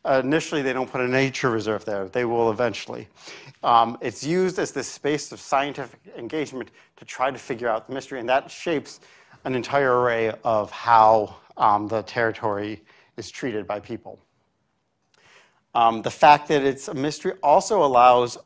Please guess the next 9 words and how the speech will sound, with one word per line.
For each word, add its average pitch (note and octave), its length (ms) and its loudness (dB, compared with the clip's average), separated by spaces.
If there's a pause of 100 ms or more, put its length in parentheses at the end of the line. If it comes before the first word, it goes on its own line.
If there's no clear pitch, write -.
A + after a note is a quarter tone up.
(120)
um, B2 380 0
unofficial C#3+ 540 -2
actors A2 500 -2
to - 80 -20
become A2+ 480 -16 (580)
present B2 360 -4
in A2+ 80 -4
the A2 80 -4
scientific, A2+ 760 -8